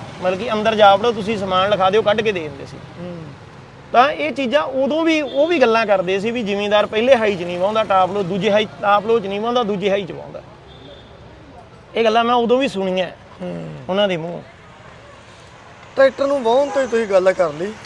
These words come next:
Speaker 1: ਹਾਂਜੀ।
Speaker 2: ਟਰੈਕਟਰ ਨੂੰ ਜਦੋਂ ਵੀ ਵਾਹੁਣਾ, ਜਦੋਂ ਵੀ,
Speaker 1: ਹਾਂਜੀ ਬਾਈ।
Speaker 2: ਮੇਰੇ ਤੇ ਲਾ ਲਓ ਗੱਲ ਜਾਂ ਵੇਖਣ
Speaker 1: ਹਾਂ,
Speaker 2: ਵਾਲੇ ਤੇ ਲਾ
Speaker 1: ਹਾਂ,
Speaker 2: ਲਓ।
Speaker 1: ਹਾਂਜੀ।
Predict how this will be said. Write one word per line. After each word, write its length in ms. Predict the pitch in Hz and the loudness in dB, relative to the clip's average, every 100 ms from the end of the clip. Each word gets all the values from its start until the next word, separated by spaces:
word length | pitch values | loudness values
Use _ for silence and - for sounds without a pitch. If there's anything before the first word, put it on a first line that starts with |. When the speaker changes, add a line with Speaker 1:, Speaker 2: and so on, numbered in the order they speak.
| 165 | -2
Speaker 1:
ਹਾਂਜੀ। 360 | 208 185 165 139 - - | -2 0 -4 -6 -8 2
Speaker 2:
ਟਰੈਕਟਰ 360 | 262 - 285 | 4 2 -6
ਨੂੰ 200 | 294 294 | -4 -4
ਜਦੋਂ 340 | 190 208 285 277 | -2 2 2 2
ਵੀ 140 | 262 | -2
ਵਾਹੁਣਾ, 320 | 185 190 185 | -4 -2 -2
ਜਦੋਂ 360 | 143 214 247 240 | -2 -2 0 0
ਵੀ, 140 | 170 123 156 | -4 -10 -8
Speaker 1:
ਹਾਂਜੀ 260 | 190 185 | -6 -4
ਬਾਈ। 120 | 175 180 | -4 -4
Speaker 2:
ਮੇਰੇ 140 | 180 - | -4 -4
ਤੇ 100 | 208 | -2
ਲਾ 140 | 190 | 0
ਲਓ 120 | 185 | 0
ਗੱਲ 200 | 190 180 | 2 0
ਜਾਂ 120 | 175 180 | 0 -2
ਵੇਖਣ 220 | 170 202 | -2 0
Speaker 1:
ਹਾਂ, 60 | |
Speaker 2:
ਵਾਲੇ 140 | 254 262 | 2 2
ਤੇ 140 | 190 | 2
ਲਾ 60 | 175 | 0
Speaker 1:
ਹਾਂ, 60 | |
Speaker 2:
ਲਓ। 120 | 170 196 | 0 -2
Speaker 1:
ਹਾਂਜੀ। 340 | 190 180 151 | -4 -6 -10